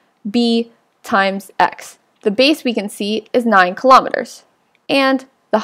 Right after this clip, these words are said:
height of that triangle, x, is six kilometers.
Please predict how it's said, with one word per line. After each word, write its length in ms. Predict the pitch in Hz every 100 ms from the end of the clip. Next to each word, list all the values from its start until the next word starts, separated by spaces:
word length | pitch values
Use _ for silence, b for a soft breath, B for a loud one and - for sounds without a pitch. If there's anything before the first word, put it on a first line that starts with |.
| 262
height 260 | 254 - -
of 100 | 214
that 180 | 196 -
triangle, 600 | - 262 247 247 247 - _ _ _
x, 420 | 285 262 262 - - _ _ _ _
is 200 | 240 240
six 300 | - 214 -
kilometers. 640 | - 175 110 - - -